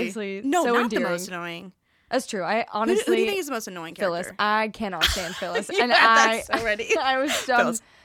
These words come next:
Speaker 1: so ready for that, and almost,
Speaker 2: Yeah.
Speaker 1: and almost no one agrees with me. And my brother agrees. Shout out to you, Travis. But Phyllis, mm, can't stand her. Don't know why.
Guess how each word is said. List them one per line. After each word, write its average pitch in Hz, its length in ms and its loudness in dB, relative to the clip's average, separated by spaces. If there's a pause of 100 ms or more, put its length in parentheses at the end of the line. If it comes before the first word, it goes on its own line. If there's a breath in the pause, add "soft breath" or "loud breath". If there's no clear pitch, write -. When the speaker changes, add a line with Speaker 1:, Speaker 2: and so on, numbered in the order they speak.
(120)
Speaker 1:
so 254 320 2
ready 208 200 2
for - 100 -8
that, 180 140 0
and 202 80 -4
almost, 185 240 0
Speaker 2:
Yeah. 180 120 -2
Speaker 1:
and 220 120 -6
almost 294 380 2
no 240 80 0
one 214 100 0
agrees 185 280 -6
with 196 100 -20
me. 180 100 -8
And 180 60 -8
my 190 80 -6
brother 202 260 -4
agrees. 180 340 -10
Shout 185 200 -6
out 175 220 -10
to - 100 -16
you, - 80 -14
Travis. - 320 -14 (100)
But 202 260 -2 (540)
Phyllis, 180 460 -4 (100)
mm, 185 220 -10 (500)
can't 196 200 -10
stand - 200 -14
her. - 200 -16
Don't 190 120 -6
know 180 100 -10
why. - 220 -14